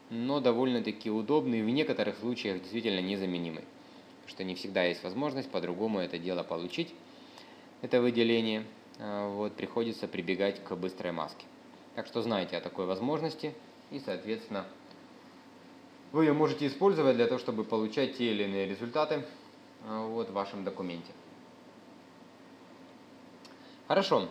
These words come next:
на этом, а, давайте информацию по быстрой маске, а, закончим и закроем, и сделаем небольшую двухминутную вам практику.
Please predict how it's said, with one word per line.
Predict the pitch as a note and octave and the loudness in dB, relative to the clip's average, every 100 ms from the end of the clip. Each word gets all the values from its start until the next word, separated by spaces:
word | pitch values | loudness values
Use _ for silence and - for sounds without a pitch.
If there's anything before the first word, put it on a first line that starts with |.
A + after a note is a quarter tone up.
| - | -8
на | A2+ A#2 D3 F#3+ | -6 -2 2 4
этом, | F#3+ F3 D#3+ - | 4 4 2 0
а, | C3+ C3 C3 | 2 2 2
давайте | B2+ C#3+ D3 C#3+ | 4 4 4 2
информацию | C3+ C#3+ C#3 C#3 C3+ C3+ | -2 0 2 0 0 -4
по | - | -4
быстрой | B2 C3+ C3+ - B2 | -2 -2 0 2 4
маске, | B2+ A#2+ - A#2+ A2 - - - - | 4 2 0 0 0 -2 -14 -20 -6
а, | G#2+ G#2 G#2 G#2 G#2 G#2 | 0 2 2 2 0 -2
закончим | B2+ C3 C#3+ C3+ C3 | -4 0 0 2 0
и | C3 | 0
закроем, | C3+ D3+ G#3 G#3 D#3 C3 - | 0 0 4 6 4 2 -4
и | - D#3 D3+ D3 C#3 | -4 0 2 2 0
сделаем | B2+ D#3 C#3+ C3 B2 | 0 2 2 2 2
небольшую | A#2+ A#2+ A#2 D3+ C#3+ | 2 0 0 0 0
двухминутную | A2+ B2 A#2+ A#2 A#2+ A2+ A2+ A2+ | 2 -2 -2 0 0 0 0 0
вам | A2 A2+ | 0 2
практику. | D3 E3+ - C3+ G2 | 2 2 0 -4 -4